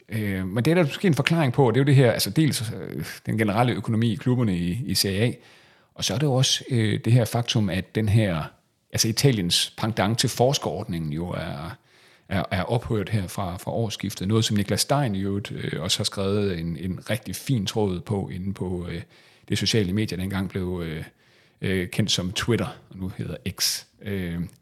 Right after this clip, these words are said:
Decreta Crescita, øh, som i al sin enkelhed betød, at C A-klubberne kunne lokke spillere til,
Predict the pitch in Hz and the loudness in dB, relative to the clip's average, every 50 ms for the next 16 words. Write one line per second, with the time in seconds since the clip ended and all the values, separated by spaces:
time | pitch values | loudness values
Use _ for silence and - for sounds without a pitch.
0 | _ - 113 - - 110 127 135 139 - - 131 - - - 110 - - - 113 | _ 0 0 2 4 4 4 4 4 4 2 2 2 2 -2 0 0 2 2 2
1 | 110 - - 82 - - - _ _ _ _ _ _ _ _ _ _ _ _ _ | 0 0 -4 -8 -8 -10 -16 _ _ _ _ _ _ _ _ _ _ _ _ _
2 | _ - 107 107 98 92 87 - - 101 98 95 92 - - 135 - - 131 - | _ -4 -2 0 0 2 2 4 4 4 4 4 2 2 -2 -4 0 2 0 2
3 | - - - 131 - 135 135 123 107 101 117 113 - 110 - 127 123 117 - 87 | 2 2 0 2 2 2 2 2 4 4 4 4 2 2 4 4 4 4 2 0
4 | 92 - - - - 131 120 - 131 127 123 - 123 113 120 110 95 95 - 117 | -4 -6 -6 -2 0 0 2 2 0 0 2 0 2 2 2 0 0 -2 -2 -2
5 | 107 98 92 95 101 95 92 90 87 87 - - - 123 117 113 127 123 107 95 | -2 0 0 0 -2 -2 -2 -2 -2 -2 -4 0 2 4 4 6 4 4 2 0
6 | - - 110 101 113 120 | 0 0 2 2 2 0